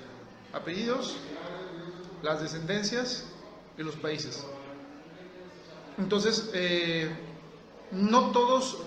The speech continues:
los personajes que escribo tienen una nacionalidad definida, porque para no quitarle, digamos, la universalidad a la historia, que alguien en, eh, no sé, en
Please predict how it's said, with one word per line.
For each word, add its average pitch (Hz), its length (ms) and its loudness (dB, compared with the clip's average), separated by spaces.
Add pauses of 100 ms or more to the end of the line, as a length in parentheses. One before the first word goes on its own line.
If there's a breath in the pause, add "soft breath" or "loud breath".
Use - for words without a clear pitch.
los 180 280 0
personajes 190 600 -2
que - 80 -4
escribo 190 380 0
tienen 190 280 0
una 190 200 0
nacionalidad 180 680 2
definida, 196 440 -2
porque 180 400 -4 (480 loud breath)
para 185 180 6
no 196 140 2
quitarle, 220 360 2
digamos, 202 360 2
la 202 60 6
universalidad 170 840 0
a 202 40 4
la 202 80 4
historia, 180 440 0 (380 loud breath)
que 175 120 2
alguien 175 380 4
en, 170 300 0
eh, 139 200 -4 (480)
no 147 120 -6
sé, 147 260 0
en 131 160 -4